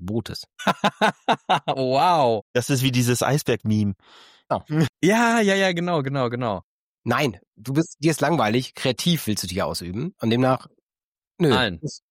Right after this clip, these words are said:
Speaker 1: du bist Schriftsteller. Du
Speaker 3: Ja,
Speaker 1: schreibst
Speaker 3: okay.
Speaker 2: Ja, auch nicht, auch
Speaker 1: nebenbei
Speaker 2: nicht
Speaker 1: noch
Speaker 2: schlecht, ja.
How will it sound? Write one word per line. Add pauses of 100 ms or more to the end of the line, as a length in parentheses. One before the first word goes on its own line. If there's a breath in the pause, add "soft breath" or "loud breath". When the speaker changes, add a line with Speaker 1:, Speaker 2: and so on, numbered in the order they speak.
Speaker 1:
du
bist
Schriftsteller. (800)
Du
Speaker 3:
Ja,
Speaker 1:
schreibst
Speaker 3:
okay. (100)
Speaker 2:
Ja,
auch
nicht,
auch
Speaker 1:
nebenbei
Speaker 2:
nicht
Speaker 1:
noch
Speaker 2:
schlecht,
ja.